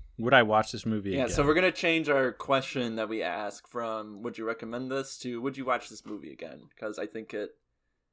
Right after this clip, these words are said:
Speaker 2: I think we both agreed that it's, it divorces what we think of quality from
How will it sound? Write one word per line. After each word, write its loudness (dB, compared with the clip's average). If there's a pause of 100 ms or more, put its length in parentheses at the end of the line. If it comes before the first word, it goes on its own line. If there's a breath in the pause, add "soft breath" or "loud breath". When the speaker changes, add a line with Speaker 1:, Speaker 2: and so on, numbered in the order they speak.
(380)
Speaker 2:
I 2
think 2
we 4
both 4
agreed -4
that 0
it's, -8
it -2
divorces 0
what -4
we -8
think -8
of -4
quality -2
from -8